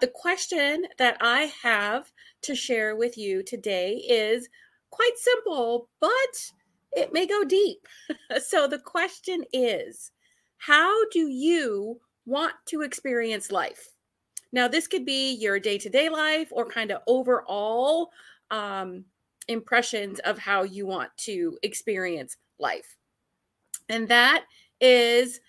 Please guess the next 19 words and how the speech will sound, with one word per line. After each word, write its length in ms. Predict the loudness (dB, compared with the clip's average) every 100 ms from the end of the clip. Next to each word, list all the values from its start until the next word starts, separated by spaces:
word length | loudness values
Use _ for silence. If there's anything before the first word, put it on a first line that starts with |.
| _ 0
what 120 | 0
I'm 100 | 2
gonna 200 | -2 -4
be 120 | -4
talking 480 | -6 -2 -2 0 -2
to 120 | -2 -4
you 160 | -4
about 300 | -2 -2 -2
today 640 | -6 -4 -2 0 -2 -4 -10 _ _ _ _ _ -2
in 220 | 0 2 0 -4 0
the 160 | 0 0
aspect 680 | -2 -2 -4 -2 -2 -2 -4
of 120 | -4 -4
how 420 | -4 -2 0 -2
to 180 | -4 -14 0
get 280 | 0 0 -6
started 760 | -14 -8 -4 -2 -2 -8 -12 -18 _ _ _ _ 4
or 760 | 6 6 4 4 4 2 -2 _ _ _ 6
add 560 | 8 8 6 4 -4